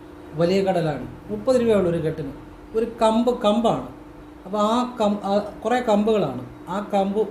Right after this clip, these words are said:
മേടിച്ച് അത് ഒരെണ്ണം എടുത്ത് കത്തിച്ച് അതിൻ്റെ പുക ഓരോ മുറിയിലും just കാണിക്കുക. എന്നിട്ട് കെടുത്താം. ഇനിയിപ്പോൾ കത്തിക്കുമ്പം ഈ കമ്പ് കെട്ടുപോയാൽ പോലും ഓരോ മുറിയിലും just കാണിച്ചാൽ മതി. എന്നിട്ട് കെടുത്താം. ഇത് ദിവസവും ചെയ്ത് നോക്കുക.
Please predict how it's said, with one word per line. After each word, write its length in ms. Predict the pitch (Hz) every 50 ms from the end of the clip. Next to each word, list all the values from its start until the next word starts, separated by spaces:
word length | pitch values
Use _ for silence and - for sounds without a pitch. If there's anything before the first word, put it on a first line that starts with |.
| - -
മേടിച്ച് 480 | 175 175 165 170 170 170 165 165 - 208 220 - - - -
അത് 300 | 160 160 156 185 214 214 - 196
ഒരെണ്ണം 380 | 196 208 208 214 220 208 185
എടുത്ത് 260 | 170 165 170 180 208 202
കത്തിച്ച് 460 | - 160 160 - 180 180 - - - 240
അതിൻ്റെ 720 | 240 - - - - - - - - - 202 214 220 214
പുക 220 | - 196 196 208
ഓരോ 340 | 226 214 202 208 220 247 254
മുറിയിലും 360 | 240 214 208 202 202 202 190
just 340 | 165 175 175 170 - - 208 170
കാണിക്കുക. 380 | 160 156 156 156 143 139 131 131 - - - - - - - - - - - - - - - - - 240
എന്നിട്ട് 240 | 247 247 220 196
കെടുത്താം. 320 | 214 196 190 - 175 139 - - - - - - - - - 170
ഇനിയിപ്പോൾ 280 | 175 190 190 196 208
കത്തിക്കുമ്പം 640 | 196 196 196 185 190 226 208 240 240 233 233 233 233 - - -
ഈ 160 | 196 196 202 196 -
കമ്പ് 280 | 202 190 190 196 208 196
കെട്ടുപോയാൽ 440 | 190 175 190 226 214 196 185 185 180
പോലും 440 | 180 180 175 175 214 254 226 190 185
ഓരോ 140 | 185 202
മുറിയിലും 320 | 202 196 180 185 185 185 175
just 320 | 185 180 - - 208 190
കാണിച്ചാൽ 380 | 180 170 170 175 165 165 190 175
മതി. 180 | 156 135 120
എന്നിട്ട് 460 | 120 - - - - - 226 233 202 185 170
കെടുത്താം. 280 | 170 160 143 - - - - - - - - - - - - - - - - - - - - - - - - - -
ഇത് 100 | 247 254
ദിവസവും 440 | 240 233 240 240 - 254 240 202
ചെയ്ത് 320 | 180 185 175 175 185 175 165
നോക്കുക. 320 | 151 135 120 - - -